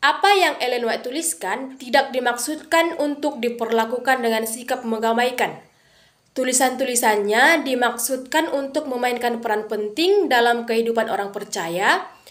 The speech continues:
untuk menyoroti dan meninggikan kebenaran kitab suci, dan untuk mengarahkan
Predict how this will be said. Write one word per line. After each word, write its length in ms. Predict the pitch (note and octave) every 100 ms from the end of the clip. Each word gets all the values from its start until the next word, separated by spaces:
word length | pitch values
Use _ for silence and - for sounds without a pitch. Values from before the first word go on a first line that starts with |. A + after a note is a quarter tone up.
| - _ C#4
untuk 480 | D4 D4 F4+ F4+
menyoroti 800 | C#4 C4 B3+ G#3 F#3 F3 C4+ D4+
dan 160 | C4 B3
meninggikan 800 | A#3+ A#3+ A#3+ A#3+ C4+ D#4 D4+ D4
kebenaran 560 | A#3+ A#3 A#3 B3 A#3+ B3
kitab 320 | - A#3+ A#3
suci, 580 | C#4+ C#4+ D4 A3 - - _ - _
dan 600 | - G#3+ G3+ A3 D#4 D#4+ -
untuk 480 | D4+ D#4 D4+ F4+ D4+
mengarahkan 720 | A#3+ G#3+ A3 A3+ - D4+